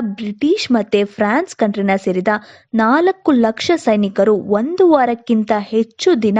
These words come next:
ಆಹಾರ ಇಲ್ಲದೆ ಸಿಗಾಕೊಂಡು ಕಷ್ಟಪಡ್ತಿರ್ತಾರೆ. ಮೂರು ಪಾರ್ಟ್ ಆಗಿ ಈ ಮೂವಿನ ಸ್ಪ್ಲಿಟ್ ಮಾಡಿದ್ದಾರೆ. ಭೂಮಿ, ನೀರು, ಆಕಾಶ ಎಲ್ಲವೂ ತುಂಬಾ ಇಂಟ್ರೆಸ್ಟಿಂಗ್ ಆಗಿ ಇರೋದು. ಬರೀ ಒಂದು ಗಂಟೆ ನಲವತ್ತೈದು ನಿಮಿಷದಲ್ಲಿ ಈ ಮೂವಿನ ತೆಗ್ದಿದ್ದಾರೆ.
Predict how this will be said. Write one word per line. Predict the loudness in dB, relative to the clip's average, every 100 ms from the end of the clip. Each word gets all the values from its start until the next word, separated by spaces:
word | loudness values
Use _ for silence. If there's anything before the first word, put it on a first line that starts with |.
| -2 -2
ಆಹಾರ | -2 -2 0 0 2
ಇಲ್ಲದೆ | 2 2 0
ಸಿಗಾಕೊಂಡು | 0 0 -2 -2 -2
ಕಷ್ಟಪಡ್ತಿರ್ತಾರೆ. | -2 -2 -2 -2 -4 -4 -4 -2 -2 -4 -6 -20 _ _ _
ಮೂರು | 0 4 4
ಪಾರ್ಟ್ | 4 -2 2
ಆಗಿ | 0 2 -2
ಈ | -2 -2 0
ಮೂವಿನ | 2 0 0 0
ಸ್ಪ್ಲಿಟ್ | -2 -2 -4 0
ಮಾಡಿದ್ದಾರೆ. | 0 0 2 2 0 -4 -20 _ -4
ಭೂಮಿ, | 0 0 0 -4 -6 _ _ -2
ನೀರು, | 0 0 -2 -4 -8 _
ಆಕಾಶ | -4 -2 -2 -2 -2 -2 -8 -20 -4
ಎಲ್ಲವೂ | 0 2 2 0 0
ತುಂಬಾ | 0 0 2 0 0
ಇಂಟ್ರೆಸ್ಟಿಂಗ್ | -2 -4 -6 -6 -4 0 2 2
ಆಗಿ | -2 -2
ಇರೋದು. | -2 -2 -2 0 0 -2 -20 _
ಬರೀ | -2 0
ಒಂದು | 0 -2 -2 0 0 0
ಗಂಟೆ | 2 0 0 0
ನಲವತ್ತೈದು | 0 0 0 -2 0 0 2 2
ನಿಮಿಷದಲ್ಲಿ | 4 2 2 0 0
ಈ | -2 -2
ಮೂವಿನ | 0 2 2 2
ತೆಗ್ದಿದ್ದಾರೆ. | 0 -2 0 0 0